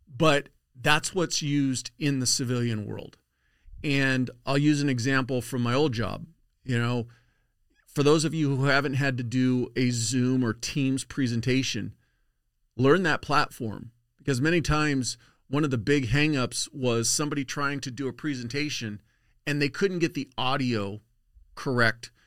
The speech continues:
And so they would have a video that was playing, and there, the people viewing the presentation couldn't hear the audio. It caused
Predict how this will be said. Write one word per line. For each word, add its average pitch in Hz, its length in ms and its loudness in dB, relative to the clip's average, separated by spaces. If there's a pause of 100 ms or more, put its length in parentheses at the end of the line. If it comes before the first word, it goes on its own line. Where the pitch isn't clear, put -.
(460)
And 131 280 0
so 139 260 0
they 135 120 4
would 135 120 4
have 147 240 6
a 139 80 2
video 143 400 2
that 127 200 -2
was 120 120 -2
playing, 127 680 0 (500)
and 151 200 4
there, 147 180 2 (360)
the 135 180 -2
people 170 580 -4 (200)
viewing 147 760 0 (480)
the 135 100 -4
presentation 127 720 -2
couldn't 151 300 -2
hear 143 100 0
the 123 140 0
audio. 113 340 0
It - 140 -12
caused 143 420 2